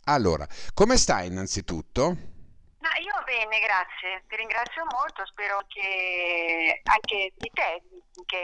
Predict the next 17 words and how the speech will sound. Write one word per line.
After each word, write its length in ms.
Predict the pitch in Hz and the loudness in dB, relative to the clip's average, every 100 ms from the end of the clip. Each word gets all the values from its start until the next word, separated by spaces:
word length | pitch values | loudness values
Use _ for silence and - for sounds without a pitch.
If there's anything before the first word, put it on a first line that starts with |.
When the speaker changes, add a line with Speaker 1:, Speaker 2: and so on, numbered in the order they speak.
| - | -6
Speaker 2:
è 40 | |
importante, 440 | 180 226 262 - - | -6 -2 -2 -2 -4
guarda, 260 | 208 180 | -2 -2
la 140 | 185 214 | -2 -2
salute 360 | 254 220 175 190 | -4 -4 -6 -4
nella 220 | 190 233 | -2 -2
vita, 320 | 294 320 208 180 - - - | -4 -6 -8 -8 -10 -18 -14
io 160 | 254 262 | -10 -8
trovo 380 | 240 240 220 220 | -6 -4 -4 -6
che 160 | 214 | -8
ci 120 | 208 214 | -10 -2
sono 240 | 233 214 214 | 2 2 4
tante 360 | 240 240 233 | 2 2 -2
problematiche, 720 | 226 220 214 226 233 226 214 | 0 2 4 2 0 -4 -10
tante 320 | 202 220 226 254 | -4 -4 -4 -2
cose, 420 | 302 226 196 190 | 2 0 0 -2
ma 180 | 175 | -2